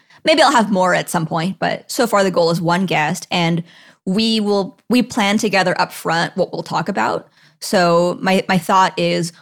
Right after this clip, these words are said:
we'll focus on maybe one or two topics to discuss that's related to the world of B two B. So it could be pretty vague there. And my hope is to do one sketch or one bit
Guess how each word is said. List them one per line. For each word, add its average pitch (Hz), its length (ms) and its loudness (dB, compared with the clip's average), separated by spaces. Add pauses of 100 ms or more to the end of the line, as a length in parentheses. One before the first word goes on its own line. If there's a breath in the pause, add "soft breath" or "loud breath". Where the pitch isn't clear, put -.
(140)
we'll 220 100 2
focus 220 480 0
on 185 220 0
maybe 190 180 2
one 170 240 0
or 170 100 2
two 175 220 -2
topics 165 580 -4
to 175 80 -6
discuss - 680 -4 (440 soft breath)
that's - 240 -2
related 170 420 0
to 175 80 0
the 170 80 0
world 160 260 0
of 170 120 -2
B 160 140 -2
two 170 80 0
B. 156 300 -8
So 170 220 -4
it - 80 -8
could 220 100 -4
be 220 80 -2
pretty 190 240 -4
vague 151 260 -10
there. 156 320 -6 (480 loud breath)
And 185 500 0 (240)
my 196 80 0
hope 285 360 -2
is 294 180 -2
to 269 100 -2
do 220 460 0
one 208 760 -2
sketch - 540 -4
or 180 140 -2
one 180 300 0
bit - 440 -4